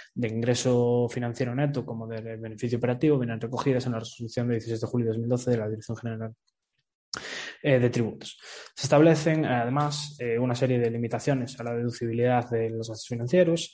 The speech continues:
Eh, ahora que ya hemos visto, pues, cómo se define el beneficio operativo, debemos emplear este para dicho cálculo, ya que,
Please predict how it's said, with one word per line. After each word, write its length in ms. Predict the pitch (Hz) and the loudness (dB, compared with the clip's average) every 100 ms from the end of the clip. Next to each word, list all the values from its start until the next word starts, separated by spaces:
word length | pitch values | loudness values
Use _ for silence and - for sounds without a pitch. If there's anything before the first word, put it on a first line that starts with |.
| 113 | -6
Eh, 180 | 113 113 | -4 0
ahora 180 | 123 123 | 2 2
que 80 | |
ya 60 | 120 | 2
hemos 160 | 123 123 | 2 2
visto, 240 | 127 123 | 0 -2
pues, 140 | - - | -10 -8
cómo 120 | 120 | -2
se 100 | 120 | 0
define 260 | 113 127 | 0 0
el 80 | 123 | 0
beneficio 420 | 117 113 110 120 | -2 -4 -8 -8
operativo, 540 | 117 117 - 151 147 147 | -4 -4 2 4 4 2
debemos 300 | 117 113 123 | -2 -4 -2
emplear 260 | 123 120 127 | 0 2 0
este 160 | 131 | 2
para 180 | 127 117 | 0 0
dicho 220 | 113 - | -4 -8
cálculo, 400 | - 175 139 113 | -8 -6 -2 -2
ya 140 | 110 113 | -2 -4
que, 240 | 113 113 | -6 -6